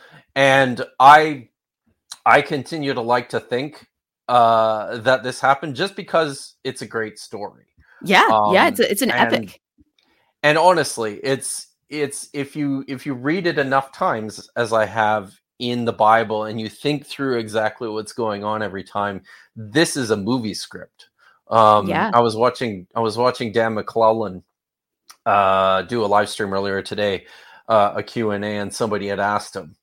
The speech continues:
Speaker 1: you know, "What, what Bible story would you want to see turned into a movie?" And for,
Speaker 2: Yeah.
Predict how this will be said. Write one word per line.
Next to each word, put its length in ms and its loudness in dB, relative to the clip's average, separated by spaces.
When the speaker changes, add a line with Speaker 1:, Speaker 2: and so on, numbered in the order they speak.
Speaker 1:
you 120 -10
know, 200 -6
"What, 380 0
what 460 -6
Bible 380 0
story 360 -6
would 220 -10
you 100 -10
want 260 -8
to 120 -20
see 240 -12
turned 320 -10
into 320 -12
a 60 -8
movie?" 480 -8
And 240 0
for, 220 4
Speaker 2:
Yeah. 300 -2